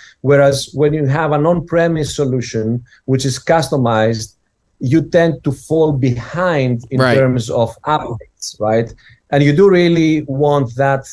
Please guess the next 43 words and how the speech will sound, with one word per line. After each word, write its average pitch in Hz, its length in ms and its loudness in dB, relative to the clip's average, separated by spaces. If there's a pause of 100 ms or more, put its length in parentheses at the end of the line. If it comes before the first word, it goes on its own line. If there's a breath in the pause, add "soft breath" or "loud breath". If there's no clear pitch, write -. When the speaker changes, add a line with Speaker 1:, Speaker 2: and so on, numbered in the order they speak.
(100)
Speaker 1:
real-time, 135 1000 0 (420)
um, 120 420 -2
update, 123 560 -2 (540)
uh, 117 320 0
to 113 140 -10
combat 123 400 2
these, 113 480 -4
um, 107 460 0 (240)
these 117 200 -2
attacks 120 500 -2
as 123 240 -2
they 131 220 0 (140)
become 135 340 0
more 135 260 4
and 131 100 2
more 135 100 2
sophisticated 131 800 -4
all 127 100 2
the 123 100 -2
time. - 300 -4
Speaker 2:
So 175 120 2
you 165 200 2
would, 156 160 0
you 160 100 4
would 156 140 2
predict 139 360 2
that 127 160 2
more 131 260 4
and 127 80 4
more 123 120 4
companies 120 400 2
are 117 80 2
probably 117 340 2
gonna 117 140 2
go 113 140 2
to 110 80 4
the 101 100 0
cloud 104 320 0
for 107 120 0
these 101 180 2
types 101 260 0
of 92 80 -4
solutions? 101 540 0